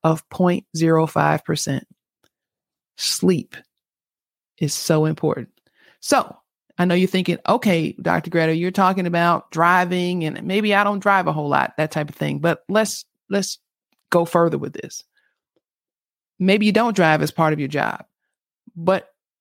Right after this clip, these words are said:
think about what I just said. Even more,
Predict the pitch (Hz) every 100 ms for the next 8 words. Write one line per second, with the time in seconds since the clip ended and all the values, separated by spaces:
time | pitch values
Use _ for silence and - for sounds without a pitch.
0 | _ - - 220 214 180 156 - - _
1 | - 170 156 156 147 - 147 - - _
2 | - 190 175 185 220 170 156